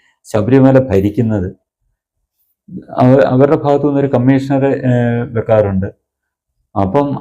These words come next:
അവർക്ക് ഉത്തരവാദിത്വം ഉള്ളതുകൊണ്ട് ജനങ്ങൾ അവരെ കൂടി പഴിക്കും. കാരണം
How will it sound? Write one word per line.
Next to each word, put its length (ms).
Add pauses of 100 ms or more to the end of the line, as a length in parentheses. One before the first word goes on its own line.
അവർക്ക് 360 (400)
ഉത്തരവാദിത്വം 600
ഉള്ളതുകൊണ്ട് 480 (160)
ജനങ്ങൾ 360
അവരെ 280
കൂടി 300
പഴിക്കും. 340
കാരണം 240